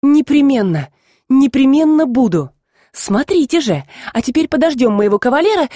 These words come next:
и до свидания, я тороплюсь домой". Прощаясь с ней, он чувствовал через перчатку теплоту ее руки, ответившей ему долгим и крепким пожатием.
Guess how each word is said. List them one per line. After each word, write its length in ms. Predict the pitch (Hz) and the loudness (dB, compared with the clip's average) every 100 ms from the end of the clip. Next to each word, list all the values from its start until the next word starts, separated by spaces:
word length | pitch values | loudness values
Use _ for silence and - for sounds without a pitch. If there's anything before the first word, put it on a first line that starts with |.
| - | -8
и 120 | - 320 | -2 0
до 80 | |
свидания, 640 | 302 240 202 185 170 160 175 - | 0 -2 0 0 0 -2 -6 -4
я 180 | 269 285 | -2 0
тороплюсь 400 | 285 269 254 208 | 0 0 -2 0
домой". 460 | 220 196 156 - _ _ _ _ _ _ - | 0 0 -4 -6 _ _ _ _ _ _ -6
Прощаясь 520 | 220 226 - 320 302 | -4 -2 -2 -2 -2
с 80 | - | -2
ней, 180 | 277 - | -2 0
он 160 | 240 | -2
чувствовал 460 | 233 339 320 277 277 | 0 -2 -2 -4 -4
через 260 | - 247 - | -2 -4 -2
перчатку 480 | 240 - 285 - | -4 -2 -2 -2
теплоту 420 | 247 254 214 214 247 | -6 -2 -2 -2 -2
ее 260 | 214 208 | 0 0
руки, 340 | 214 - 285 - - - | -2 -2 -4 -4 -14 -10
ответившей 580 | 208 - 233 202 - 196 | -8 -4 -4 -4 -4 -4
ему 240 | 185 180 | -2 -2
долгим 460 | 165 247 285 233 247 | -2 -2 -2 -2 -4
и 200 | - 208 | -4 -4
крепким 460 | 208 208 - 190 | -2 -2 -2 -4
пожатием. 600 | 180 170 165 151 156 139 | -2 -2 -4 -4 -8 -10